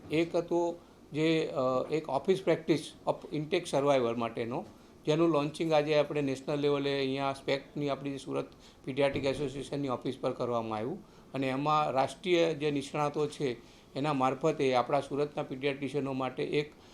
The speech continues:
અ, શિક્ષણ, અ, નો એક, અ, સેમિનાર યોજવામાં આવ્યો. એટલે એનું એક રાષ્ટ્રીય લોન્ચ આપણા ત્યાંથી કરવામાં આવ્યું.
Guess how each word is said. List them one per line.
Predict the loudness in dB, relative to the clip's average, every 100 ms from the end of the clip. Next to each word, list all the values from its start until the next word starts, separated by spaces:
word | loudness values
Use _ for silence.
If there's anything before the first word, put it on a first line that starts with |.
| -18 -2
અ, | 0
શિક્ષણ, | 0 -2 -2 2 2 0 -10 -4
અ, | 2 2 0 -4 -2
નો | 0 -2
એક, | -2 -2
અ, | 2 2 0
સેમિનાર | -2 -2 0 0 0
યોજવામાં | 0 0 -2 -4
આવ્યો. | -10 -12 -16 -20 -20 -20 -14 -2
એટલે | 0
એનું | 0 0
એક | -2 -2
રાષ્ટ્રીય | -4 0 2
લોન્ચ | 4 2 0
આપણા | 0 0
ત્યાંથી | -2 -6 -6
કરવામાં | -8 -8 -8 -10
આવ્યું. | -12